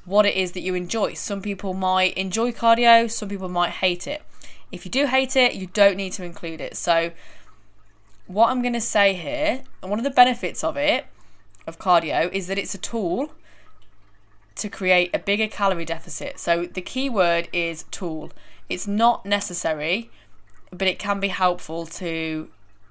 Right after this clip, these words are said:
create a bigger calorie deficit. So if you're burning more energy, you are creating a bigger calorie deficit. So if fat loss is your goal,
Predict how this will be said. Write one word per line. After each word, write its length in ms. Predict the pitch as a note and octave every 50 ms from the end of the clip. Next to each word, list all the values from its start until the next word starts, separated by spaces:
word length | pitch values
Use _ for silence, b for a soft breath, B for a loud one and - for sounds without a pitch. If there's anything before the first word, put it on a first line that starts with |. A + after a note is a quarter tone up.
| - - - -
create 460 | - - F#3+ F3 E3 E3 E3 - -
a 40 | E3
bigger 280 | - - F3+ F3 F3 E3
calorie 320 | - - E3+ E3+ E3 E3
deficit. 320 | D#3 D#3 D#3 - - -
So 80 | - -
if 100 | E3+ -
you're 140 | A#3 A#3 A#3
burning 340 | G#3 G#3+ G#3 G3+ G3+ G3 G3
more 180 | F#3+ F#3+ F#3
energy, 560 | F3+ F3 E3+ E3 - E3 E3+ F3 E3+ E3+ F3 B B B B B B B B
you 220 | F3 F3+ F3+ F3
are 80 | E3+ E3+
creating 520 | - - F3+ F3 F3 E3+ - - F3 E3+
a 60 | E3
bigger 260 | E3 - F#3 F3 F3
calorie 460 | E3+ - - F3 E3+ E3 D#3+ E3 E3 D3+
deficit. 440 | D#3 E3 D#3+ - - - D3+ -
So 100 | - -
if 80 | E3 E3
fat 260 | - - - A#3+ -
loss 200 | B3 B3+ A#3+ -
is 120 | A3+ G#3 G3
your 120 | G3+ F#3+
goal, 400 | F#3 - E3 D3+ D#3+ F3+ G#3 A3+